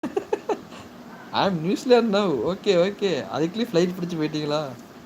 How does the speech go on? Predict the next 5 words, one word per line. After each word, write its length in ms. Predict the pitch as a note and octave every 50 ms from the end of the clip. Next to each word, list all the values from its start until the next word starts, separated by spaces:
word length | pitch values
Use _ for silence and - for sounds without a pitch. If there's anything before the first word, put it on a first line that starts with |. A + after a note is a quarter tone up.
| - - - - - - - - C3+ C#3+ F3+
ஆஃபீஸ்ல 420 | G#3 G3+ A#3+ A3+ A3 - G#3+ G3
இருந்து 240 | G3 G3+ G#3+ A3 F#3+
நியூசிலாந்துக்கு 500 | E3+ F3 F#3+ F#3 F3 E3+ E3+ E3 D3 C#3
போயிட்டீங்களா 380 | C#3+ C#3+ C#3+ C#3 C#3+ C#3 C3 B2
ஆன்லைன்ல? 500 | C#3 D#3 D#3+ D3+ C#3+ C#3 C3+ C3 C3